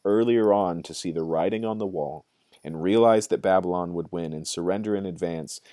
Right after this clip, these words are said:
they are going to want his revenge. He says, "I'm afraid of them." The truth is, Zedekiah is afraid of everyone. He's afraid of his officials. He's afraid of Jeremiah.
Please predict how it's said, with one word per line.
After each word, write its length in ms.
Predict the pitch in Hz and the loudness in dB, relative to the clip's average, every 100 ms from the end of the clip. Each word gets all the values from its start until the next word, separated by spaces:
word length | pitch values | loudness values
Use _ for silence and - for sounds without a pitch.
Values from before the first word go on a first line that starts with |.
| - - | -20 -14
they 380 | 98 101 107 113 | 2 6 8 8
are 300 | 113 - 85 | 6 4 0
going 260 | 92 87 | 0 -2
to 80 | 82 | -4
want 300 | 73 87 85 | -4 -4 -6
his 200 | 90 78 | -8 -8
revenge. 480 | 85 78 80 71 67 | -8 -8 -8 -10 -12
He 120 | 82 | -12
says, 240 | - 80 - | -8 -8 -8
"I'm 200 | 87 87 | -6 -6
afraid 480 | 78 - 90 92 92 | -10 -4 -2 0 -2
of 140 | 82 | -4
them." 280 | 82 78 76 - - - - | -6 -6 -10 -16 -20 -20 -16
The 60 | |
truth 340 | - 220 185 - | -2 4 4 4
is, 200 | 87 87 | 0 2
Zedekiah 600 | 131 147 - 104 104 104 | 2 2 2 2 4 4
is 220 | 87 - | 0 -4
afraid 500 | 82 - 98 90 85 | -10 -4 0 0 -2
of 100 | 80 - | -6 -4
everyone. 600 | 95 92 92 69 - _ _ _ _ _ | -4 -2 -4 -8 -12 _ _ _ _ _
He's 240 | 98 95 | -4 -2
afraid 400 | 98 - 104 101 | -4 2 4 4
of 100 | 101 | 2
his 160 | 104 90 | -2 -6
officials. 640 | 95 - 135 - 62 - - - | -4 0 0 0 -8 -10 -18 -12
He's 220 | - 90 | -6 -4
afraid 440 | 92 - 98 104 107 | -4 0 4 4 2
of 140 | 98 | 0
Jeremiah. 680 | 110 107 107 113 131 98 | 2 2 2 2 2 0